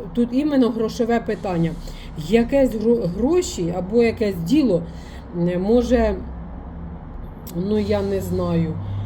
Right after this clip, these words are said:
що ви ще можете таке чекати, іменно грошове. Отут воно прямо у руки. У руки. Далі, хто задумав на третю, третю карту? Ось,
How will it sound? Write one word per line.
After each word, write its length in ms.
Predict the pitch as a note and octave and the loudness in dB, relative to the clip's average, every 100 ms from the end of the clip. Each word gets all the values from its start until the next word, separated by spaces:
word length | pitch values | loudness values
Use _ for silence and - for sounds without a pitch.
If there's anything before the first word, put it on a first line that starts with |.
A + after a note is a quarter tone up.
| - - | -6 -8
що 340 | - - A3 | -8 -2 0
ви 280 | F#3 F#3 F3+ E3+ - - | 2 2 0 -2 -8 -8
ще 280 | E3+ - A#3+ | -6 2 4
можете 420 | G#3+ G3+ G3 G3 | 4 2 2 0
таке 300 | F#3 F#3 G3 | 0 0 0
чекати, 440 | F3 G3+ A3+ G#3 G#3 | 2 2 4 4 4
іменно 340 | G3+ G#3 G3 | 4 4 4
грошове. 600 | E3+ G3 G3 - F3 E3+ E3+ | 4 2 2 0 0 0 0
Отут 300 | F#3+ A#3+ A3 | 2 2 2
воно 260 | G3+ F#3+ | 0 0
прямо 300 | E3+ F#3+ F3+ | 0 0 2
у 60 | E3+ | 2
руки. 280 | D#3+ - - - G#3 | 2 2 2 2 4
У 100 | C4 | 6
руки. 340 | A3+ - D#3+ - - - - - - | 4 2 -4 -6 -10 -8 -6 -4 0
Далі, 280 | G#3 G3+ F3+ | 4 4 4
хто 320 | - C4+ E4+ | 2 4 6
задумав 760 | C#4 A#3 F3+ A3+ C4+ C4 A#3 E3 | 6 4 4 4 6 6 4 2
на 380 | E3+ G#3 A#3 B3 - - - - | 2 2 2 0 -6 -14 -10 -2
третю, 460 | F#3+ B3+ A#3+ F3+ D#3 - - - - | 4 6 4 0 -8 -10 -18 -14 0
третю 340 | A#3 B3+ B3+ | 2 4 2
карту? 420 | - G3 E3+ E3+ D#3+ - - - | -2 -4 -4 -6 -10 -12 -6 2
Ось, 280 | A3+ E3+ | 2 2